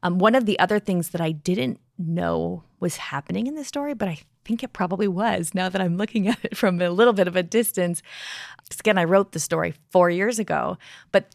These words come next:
in the story, we have this old woman who plants a garden at night because she's been told she can't plant it at the city hall during the day, or she can't plant it at all. So she does it at night. And she's doing all this work to make the world more beautiful. Nobody notices.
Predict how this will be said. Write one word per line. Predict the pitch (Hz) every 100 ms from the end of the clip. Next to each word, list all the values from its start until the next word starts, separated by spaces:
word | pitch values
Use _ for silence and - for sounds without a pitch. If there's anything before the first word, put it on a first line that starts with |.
| -
in | 269 339 320
the | 277
story, | - 233 180
we | 185
have | 175 175
this | 180 -
old | 208 240 233
woman | 180 170 185 185 - - -
who | 202 185 180 - _ _ _ _ _
plants | 226 254 262
a |
garden | 233 196 190 180 190 185 - -
at | 208
night | 220 180 180 - -
because | - 196 180
she's | 185
been | 170 185
told | 180 180
she | 190
can't | - 220
plant | - 185 180
it | 175
at | 165
the | 170 165 -
city | - 180 170
hall | 170
during | 170 170
the | 170
day, | 165 160 156 -
or | 208
she | 214
can't | 196 -
plant | 175 165
it | 151
at | 151
all. | 123
So | -
she | 156
does | 175 175
it | 151
at |
night. | 160 - - - - -
And | - 214 214
she's | - 262 226
doing | 185 277 285
all | 240
this | 220 208
work | 202 180 -
to | 196
make | 185
the | 202
world | 185 175
more | 175
beautiful. | 170 170 156 170
Nobody | 170 170 180
notices. | 170 156 147 147 - - -